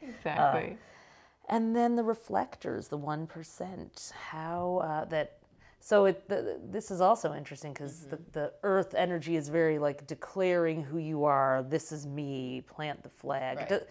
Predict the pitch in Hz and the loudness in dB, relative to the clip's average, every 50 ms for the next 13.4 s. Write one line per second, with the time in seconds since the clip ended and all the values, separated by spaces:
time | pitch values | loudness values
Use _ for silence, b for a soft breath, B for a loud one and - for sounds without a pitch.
0 | B B B - - 233 208 175 160 156 180 185 180 175 175 175 170 175 - 165 | B B B 4 6 6 6 4 2 4 4 4 6 4 4 2 0 -2 -2 -4
1 | 151 147 - - - 175 165 156 151 - 156 156 156 151 - - - 226 233 226 | -4 -4 -6 -8 -4 -2 -2 -2 -2 -4 -4 -4 -4 -6 -8 -6 -2 0 4 8
2 | 226 220 214 202 202 196 185 185 185 185 185 185 - 202 175 180 175 170 170 165 | 10 10 12 12 12 12 12 12 12 12 10 4 2 4 6 8 6 6 6 4
3 | 180 165 170 165 160 160 156 - B B B B B B B B - 185 190 185 | 2 2 4 4 4 0 0 -4 B B B B B B B B -4 -2 0 0
4 | 180 190 208 220 226 226 214 196 175 - - - - 160 147 - - 151 151 143 | 2 2 2 4 2 2 2 0 -4 -6 -8 -2 -2 -2 -2 -2 -8 -8 -8 -6
5 | 143 143 147 143 143 143 147 147 143 - - - - 233 226 202 175 156 143 139 | -6 -6 -6 -6 -6 -8 -8 -10 -10 -12 -14 -4 -2 -2 0 0 -2 -4 -4 -6
6 | 135 127 123 123 123 120 123 123 120 127 127 139 143 143 147 B B B _ - | -6 -6 -6 -6 -6 -8 -6 -6 -8 -8 -8 -10 -12 -14 -16 B B B _ -20
7 | - - 220 208 165 185 175 170 165 165 156 156 - - - - _ - 156 156 | -6 -4 -4 -2 0 -2 -2 -2 -2 -2 -4 -4 -6 -8 -14 -20 _ -10 -6 -4
8 | 151 151 147 143 143 147 143 139 143 139 - - 147 143 143 143 147 - - - | -2 -2 -2 -4 -4 -6 -6 -6 -6 -8 -10 -14 -12 -12 -12 -12 -12 -12 -12 -10
9 | 156 147 151 151 147 156 165 156 - - 90 - - - - 95 - - - - | -8 -6 -4 -2 -2 -2 -4 -6 -10 -12 -12 -14 -12 -12 -12 -12 -12 -12 -14 -14
10 | - - - - - - - - - - 147 147 151 139 139 B B B B B | -12 -10 -10 -10 -10 -12 -16 -16 -10 -6 -6 -4 -4 -6 -8 B B B B B
11 | B B B - 214 240 240 - 214 202 196 190 190 156 196 185 180 170 170 165 | B B B 2 4 4 4 2 0 2 2 2 2 0 -2 -2 -2 -2 -2 -4
12 | - - - - 151 139 135 135 131 131 135 139 - - _ - 95 82 - - | -6 -10 -6 -4 -4 -4 -4 -4 -6 -8 -10 -12 -14 -20 _ -16 -16 -16 -16 -16
13 | - 87 95 92 - - - - | -18 -18 -16 -16 -16 -16 -16 -16